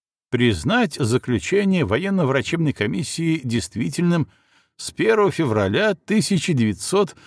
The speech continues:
восемьдесят шестого года. До этих пор – будут готовиться его документы на увольнение. По месту жительства встать на учёт в медицинском учреждении.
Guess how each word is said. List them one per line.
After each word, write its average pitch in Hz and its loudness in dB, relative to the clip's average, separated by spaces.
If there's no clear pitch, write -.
восемьдесят 175 0
шестого 147 0
года. 104 2
До 139 4
этих 120 0
пор – 202 2
будут 180 0
готовиться 147 0
его 131 2
документы 123 0
на 123 0
увольнение. 85 0
По 135 -2
месту 180 0
жительства 185 0
встать - -4
на 135 2
учёт 202 0
в 107 0
медицинском 131 0
учреждении. 80 -4